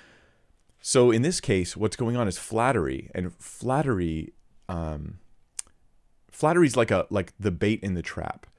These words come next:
And I'm gonna talk about this in just a second, but y-, you guys understand how flattery works. Flattery,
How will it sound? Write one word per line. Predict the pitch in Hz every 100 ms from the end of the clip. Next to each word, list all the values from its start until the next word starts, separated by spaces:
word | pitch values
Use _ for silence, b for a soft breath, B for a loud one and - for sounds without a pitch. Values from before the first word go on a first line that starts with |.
| _ _ _ _
And | 107
I'm | 110
gonna |
talk | 113 156
about | 160 123
this | 110
in | 107 113
just | 98 110
a | 104
second, | - 101 90 80
but | 92
y-, | 90 117
you | 131
guys | 160 160
understand | 131 - 110
how | 110
flattery | 101 117 101 92 78
works. | 90 90 65 - - - - b b b
Flattery, | - 131 143 175 180 165